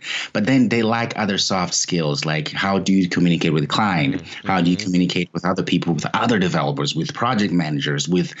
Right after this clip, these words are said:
Speaker 1: with, uh, how do you pitch or how do you talk to, you know, so there's more to just, you know, here on a
Speaker 2: Mm-hmm.
Speaker 1: computer writing code. So that is my goal. And on top of that, I just wanna share, uh, with people,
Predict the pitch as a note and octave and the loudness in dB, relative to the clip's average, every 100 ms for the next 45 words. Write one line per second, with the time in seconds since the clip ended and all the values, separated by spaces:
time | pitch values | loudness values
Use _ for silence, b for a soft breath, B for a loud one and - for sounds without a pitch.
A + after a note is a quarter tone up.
0 | B B F#2 F#2+ - D2+ F2+ E2 G#2 G2 | B B -2 -2 0 -2 0 0 0 0
1 | F2 - - C#2+ - G#2 F#2+ G2 G2+ G2 | 0 -2 -2 0 0 0 0 0 2 4
2 | G2+ F#2+ B B - B2+ C#3 C#3 G2 C#3 | 4 2 B B -2 -2 0 0 2 2
3 | A2+ G#2 - B2+ - - A#2 A#2 B2+ A#2 | 2 2 2 0 -2 -6 -2 2 2 4
4 | A#2+ C#3 D3+ C#3+ A#2 - G#2 F2 A2 G2+ | 6 6 6 4 2 2 0 2 2 2
5 | - - - _ - F#2 F2 E2 G2+ G2 | -2 -4 -14 _ 0 2 2 2 4 4
6 | F2 E2 B B G2+ F2+ F#2 F2 G2 F2+ | 2 0 B B 0 2 4 4 4 4
7 | F2 E2+ - F2+ F2 - G#2 F#2 E2+ - | 2 0 -2 -2 -2 -4 0 2 2 2
8 | G2 F2 B B G#2+ B2+ A#2 A2 A2 - | 2 0 B B 0 2 2 2 2 0
9 | F#2 A2+ G#2+ D#2+ D2 D#2 G2 F#2+ F#2+ F#2+ | -2 2 2 2 -2 -2 0 2 2 2
10 | G#2 G#2+ G2+ G#2 G2 A2 - A2 A2 G#2+ | 0 2 2 0 0 0 2 2 4 2
11 | - - _ _ - - A2+ G#2+ G#2+ - | 0 -6 _ _ -4 0 0 2 2 0
12 | - F#2+ F#2 F2+ F2 - F#2 F#2+ F#2 F#2+ | -2 0 2 0 0 0 2 2 2 0